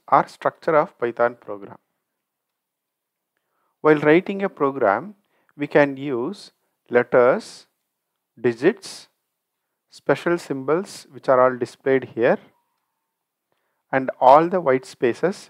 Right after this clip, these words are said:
like blank space, tabs, carriage written,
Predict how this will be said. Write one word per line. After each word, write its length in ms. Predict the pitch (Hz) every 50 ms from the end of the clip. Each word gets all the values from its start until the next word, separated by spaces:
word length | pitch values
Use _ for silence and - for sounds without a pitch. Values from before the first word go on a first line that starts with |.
| _ -
like 240 | 127 123 131 - -
blank 540 | - 131 113 113 113 113 117 123 131 -
space, 640 | - - - - 135 127 123 123 123 - - - _ -
tabs, 480 | 131 120 117 117 117 117 - - -
carriage 540 | - - 127 117 117 113 117 117 113 - -
written, 460 | 117 110 - 120 113 113 110 113 123